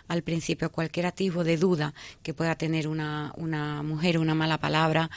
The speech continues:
un mal gesto. Eh, primero decirle a la mujer que no tiene que consentirlo,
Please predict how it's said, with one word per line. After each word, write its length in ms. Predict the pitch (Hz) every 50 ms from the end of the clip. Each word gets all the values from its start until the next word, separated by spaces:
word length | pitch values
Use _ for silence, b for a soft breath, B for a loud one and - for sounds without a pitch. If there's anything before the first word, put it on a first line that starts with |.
| B B B B B B
un 120 | - 165
mal 180 | 165 156 147 151
gesto. 460 | 160 175 160 - - - 180 170 160 B B B B B B B B B -
Eh, 220 | 170 165 160 156
primero 280 | - 170 175 185 196 214
decirle 280 | 220 - 233 202 208
a 20 | 196
la 100 | 190 190
mujer 240 | 196 196 233 233
que 100 | - -
no 120 | 180 170 156
tiene 200 | - 156 160 156
que 120 | 151 139
consentirlo, 800 | - 151 156 - - 160 151 - 151 147 147 143 139 143 143 151